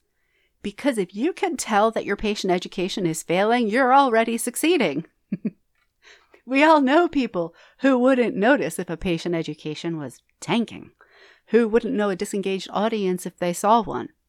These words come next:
And we also know those who might notice if their patient teaching was crashing, but would keep on going and plow through anyway. But that's not why you're here, and that's not where we're headed.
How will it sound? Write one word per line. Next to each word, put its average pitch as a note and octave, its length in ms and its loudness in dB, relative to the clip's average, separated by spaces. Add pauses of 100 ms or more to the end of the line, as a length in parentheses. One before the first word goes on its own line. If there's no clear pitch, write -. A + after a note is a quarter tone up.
(1400)
And A3 80 -6
we A#3 120 4
also G4 320 4
know G3+ 180 0
those F#3 280 -2
who E3+ 220 0
might E3+ 640 0
notice C#4+ 800 -2
if - 240 -8
their G3+ 220 0
patient G3 560 -6
teaching F#3 500 -4
was D3+ 300 -8
crashing, A#3 840 -8
but F#3+ 260 -2
would E3 240 -4 (160)
keep C4+ 260 2
on A#3 220 4
going G#3 340 2
and D3+ 100 -2
plow G3 380 4
through F#3 560 -6
anyway. E3 600 -2 (420)
But - 180 -14
that's A3 300 2
not A3+ 180 6
why G#3+ 140 4
you're A3 180 0
here, F#3+ 420 -2
and C#3 220 -8
that's E3 260 2
not F3+ 160 2
where E3+ 200 -2
we're E3+ 180 -2
headed. D3+ 460 -10